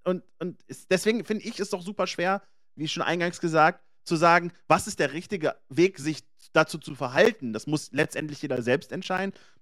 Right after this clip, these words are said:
Ich hab zum Beispiel für mich selbst entschieden, weil eben,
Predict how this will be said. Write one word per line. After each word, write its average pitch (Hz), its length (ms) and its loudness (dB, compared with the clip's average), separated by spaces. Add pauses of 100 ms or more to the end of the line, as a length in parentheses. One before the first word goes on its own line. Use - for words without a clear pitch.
(140)
Ich 160 180 -4
hab 175 160 2
zum 170 140 -8
Beispiel 165 440 -2
für 156 120 -4
mich 156 180 -6
selbst 160 240 -2
entschieden, 165 500 -8 (300)
weil 175 380 6
eben, 180 400 -4